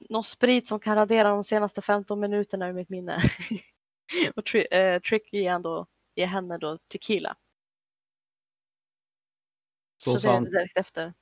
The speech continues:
Speaker 2: Så sant.
Speaker 1: Va?
Speaker 2: Ja, är det bara jag? Baserat på egen erfarenhet.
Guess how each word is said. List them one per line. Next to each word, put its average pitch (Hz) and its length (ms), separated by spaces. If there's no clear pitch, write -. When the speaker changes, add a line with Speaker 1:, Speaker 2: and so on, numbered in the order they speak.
Speaker 2:
Så 151 220
sant. 139 540
Speaker 1:
Va? 190 180
Speaker 2:
Ja, 196 200
är 160 80
det 170 80
bara 175 140
jag? 139 320
Baserat 135 400
på 147 80
egen 143 280
erfarenhet. 139 600